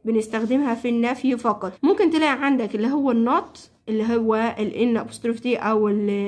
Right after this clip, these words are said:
N، ال N O T، أو إن أنت مثلًا تلاقي كلمة no، تلاقي كلمة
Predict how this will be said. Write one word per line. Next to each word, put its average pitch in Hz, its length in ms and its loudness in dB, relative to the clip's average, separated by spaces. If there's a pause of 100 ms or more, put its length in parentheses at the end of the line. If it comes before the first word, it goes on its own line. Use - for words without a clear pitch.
N، 233 380 0 (100)
ال 226 340 0
N - 40 -10
O 247 260 -2
T، - 40 -2 (460)
أو 359 260 4
إن 302 120 2
أنت 330 180 -2
مثلًا 277 340 -2
تلاقي 262 280 -2
كلمة 262 300 0
no، 214 760 2 (140)
تلاقي 226 240 -4
كلمة 254 300 -2